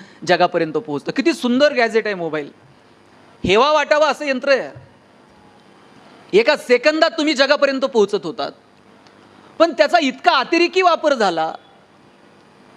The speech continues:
की त्यातून भावना बाजूला गेल्या आणि फक्त काहीतरी कृत्रिमपणा त्याच्यामध्ये उरला.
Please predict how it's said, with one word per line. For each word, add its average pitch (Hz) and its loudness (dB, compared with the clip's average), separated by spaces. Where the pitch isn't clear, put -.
की 302 2
त्यातून 320 0
भावना 254 2
बाजूला 311 2
गेल्या 226 -2
आणि 262 2
फक्त 277 0
काहीतरी 269 0
कृत्रिमपणा 247 0
त्याच्यामध्ये 170 -2
उरला. 135 -4